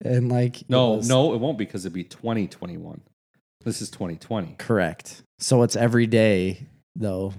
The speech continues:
Speaker 1: that that will happen.
Speaker 2: It will happen every day this year.
Speaker 1: Right.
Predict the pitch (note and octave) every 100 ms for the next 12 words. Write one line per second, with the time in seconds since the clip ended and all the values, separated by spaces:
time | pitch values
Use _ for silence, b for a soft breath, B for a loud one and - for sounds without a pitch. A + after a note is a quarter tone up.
0 | C3 - G2 - F2+ - F#2+ - G#2 -
1 | E2+ F#2+ _ _ _ _ G2+ F#2+ F2+ D#2+
2 | E2 E2+ E2 E2 F2 E2+ E2 E2 - -
3 | - _ _ _ _ _ _ _ - _
4 | _ G2+ -